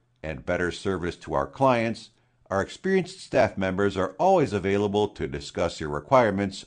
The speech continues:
online or face-to-face and ensure full customer satisfaction with our know-how, strict quality control,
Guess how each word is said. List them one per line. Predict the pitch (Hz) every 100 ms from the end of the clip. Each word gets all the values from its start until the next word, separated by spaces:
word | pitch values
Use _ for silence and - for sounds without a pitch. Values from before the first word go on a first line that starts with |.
| -
online | 95 151 127 87 85 90 90 _ _
or | 156 190
face-to-face | 185 160 147 147 139 101 92 90 - _ _ _ _ _
and | 92 98
ensure | 95 87 - 92
full | 90 - 202
customer | 196 160 151 143 143 143
satisfaction | - 131 131 - 78 73 - 80 73
with | 71 67
our | 65 69
know-how, | 85 139 104 78 78 78 - _ _ _ _
strict | - - 82 -
quality | - - 143 147 120
control, | 107 95 104 101 104 104 101